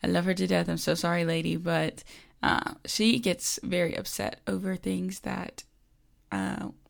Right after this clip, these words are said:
I describe as not in her span of control. And so we're gonna do a little backtrack because control,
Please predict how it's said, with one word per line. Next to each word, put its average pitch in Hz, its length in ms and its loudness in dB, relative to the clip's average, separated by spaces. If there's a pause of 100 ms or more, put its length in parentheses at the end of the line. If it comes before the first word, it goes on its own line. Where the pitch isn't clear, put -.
(140)
I 190 260 8
describe 165 460 2
as 165 100 -2
not 160 220 2
in 170 100 0
her 170 100 -4
span - 280 -4
of - 120 -12
control. - 400 -4 (440)
And 160 100 0
so 156 320 4 (400)
we're 175 120 4
gonna 180 120 4
do 170 140 4
a - 20 6
little 160 180 4
backtrack 151 460 -2
because 156 380 0
control, 196 720 6